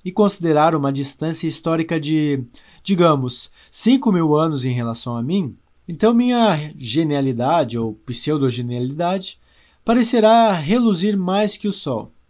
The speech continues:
Mal saberiam os intérpretes que eles é que são geniais. Como agricultores, transformam um esterco em matéria fértil para a criação das mais maravilhosas delícias.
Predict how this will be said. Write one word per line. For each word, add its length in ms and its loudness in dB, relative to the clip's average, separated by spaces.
Mal 220 4
saberiam 480 4
os 140 2
intérpretes 880 0
que 140 -4
eles 340 0
é 80 2
que 100 -12
são 160 0
geniais. 680 -4
Como 420 2
agricultores, 920 2
transformam 580 0
um 60 2
esterco 640 0
em 120 0
matéria 440 -2
fértil 560 -4
para 220 0
a 40 -4
criação 440 -6
das 220 -2
mais 400 -4
maravilhosas 720 -6
delícias. 760 -14